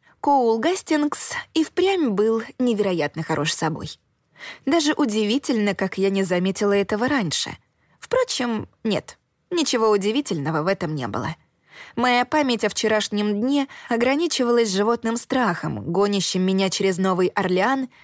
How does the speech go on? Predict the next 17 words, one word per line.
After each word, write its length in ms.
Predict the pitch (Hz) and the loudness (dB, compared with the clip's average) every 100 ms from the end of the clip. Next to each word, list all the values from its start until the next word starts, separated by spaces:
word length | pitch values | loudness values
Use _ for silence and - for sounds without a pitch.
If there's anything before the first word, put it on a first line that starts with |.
| _ | _
и 120 | 302 254 | 0 2
бездушными 760 | 262 226 240 - 240 226 226 | 2 0 0 0 0 0 0
серыми 440 | - 220 208 196 | 0 0 2 2
глазами, 540 | 190 196 202 240 233 214 | 2 2 2 0 0 0
которые 600 | - 190 196 190 185 185 | -2 -2 0 2 4 2
я 140 | 175 | 0
поклялась 640 | - 180 175 180 208 220 - - - - | 0 -2 0 0 0 -2 -8 -18 -12 -2
однажды 580 | 214 196 202 175 175 196 | 0 2 0 0 0 0
выцарапать. 800 | 185 165 151 143 - - - _ _ _ _ _ _ _ | 0 -2 -6 -8 -8 -10 -12 _ _ _ _ _ _ _
После 320 | 294 294 226 | -2 0 0
покупки 460 | 214 214 233 - 175 | -2 0 -2 -2 -4
платья, 500 | 214 262 302 - 220 | 0 0 0 0 0
леденцов 520 | 202 185 185 - 190 | 2 0 0 0 -2
с 60 | - | 0
шалфеем 580 | 175 165 190 196 175 170 | -2 0 0 0 0 0
и 40 | |
отдыха, 580 | 208 277 226 240 220 | 0 0 0 -2 -2